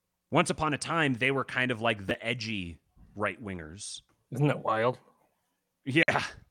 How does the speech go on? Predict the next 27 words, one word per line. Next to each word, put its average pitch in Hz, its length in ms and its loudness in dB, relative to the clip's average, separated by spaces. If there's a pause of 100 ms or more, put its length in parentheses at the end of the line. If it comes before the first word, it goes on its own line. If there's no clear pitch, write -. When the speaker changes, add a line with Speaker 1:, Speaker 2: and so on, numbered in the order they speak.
(260)
Speaker 1:
how 117 100 -6
far 135 260 2
we've 113 200 -2
come. 92 280 -2 (880)
When, 139 100 2
like, - 260 0
Crowder 120 460 2
was 104 160 -4
considered, 107 480 -4
like, 101 200 -2
the 92 160 -4
edgy 98 440 -4
radical 92 500 -6
fringe. 90 640 -8 (1500)
And 127 100 2
increasingly 139 640 4
through 131 300 2
the 110 400 -6
Twitter 127 420 2
and 113 140 0
through 117 220 -6
Trump 120 460 0
and 101 160 -4
four 120 260 -2
chan 113 360 -2
and, 98 260 -4
and, 98 380 -6